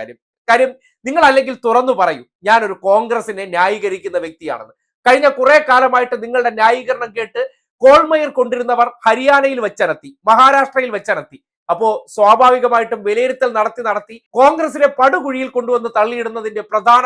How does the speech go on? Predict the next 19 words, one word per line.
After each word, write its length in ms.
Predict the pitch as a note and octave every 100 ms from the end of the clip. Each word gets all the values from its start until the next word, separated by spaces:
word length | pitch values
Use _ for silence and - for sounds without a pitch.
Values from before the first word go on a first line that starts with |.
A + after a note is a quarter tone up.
| A#3+
കഥാപാത്രമാണ് 800 | G3 A3+ A3+ G#3+ G#3 A3 F#3+ F#3 - _ _ -
സ്മൃതീശൻ 540 | A3+ C#4 E4 E4+ D4+ C4
പ്ലസ് 280 | A#3+ C4 C4+ _ _ B3+
കൊങ്ങി 260 | C4+ D4 B3
ബാലകൃഷ്ണൻ. 420 | G#3 G3 E3 D#3 - _ _ A#3+
പരസ്പരം 380 | C#4 C#4 C#4+ B3+
അടുത്തടുത്തിരുന്ന് 680 | C4+ D4 C#4 C#4 C4 B3+ C4+ - _ B3
കാലിച്ചവിട്ടി 600 | B3+ C#4 - C4 C4 B3+ A#3+
അങ്ങോട്ടും 340 | C4 C4+ B3+
ഇങ്ങോട്ടും 320 | A#3+ C4 B3+ A#3
അണ്ടർസ്റ്റാൻഡിംഗ് 540 | A#3+ C4+ C#4 C4 B3+ A#3+
നടത്തുന്ന 300 | A3+ A#3+ A#3+ - _ _ G#3
ആ 100 | B3+ D4
പരിപാടി, 400 | B3+ C#4 A#3 C#3+ _ _ _ _ _ _ _
അതിലൂടെ 440 | F#3 A#3+ B3+ B3 A#3 - _ _ A3+
കോൺഗ്രസ് 440 | C#4 E4+ D#4+ D4 C4
എന്ത് 160 | C4 B3
ചെയ്യുകയാണ്? 360 | A3+ G#3 F3+ F3+ _ _ -
കുഴിയിലേക്ക് 580 | B3 C4+ D4+ C#4+ C#4+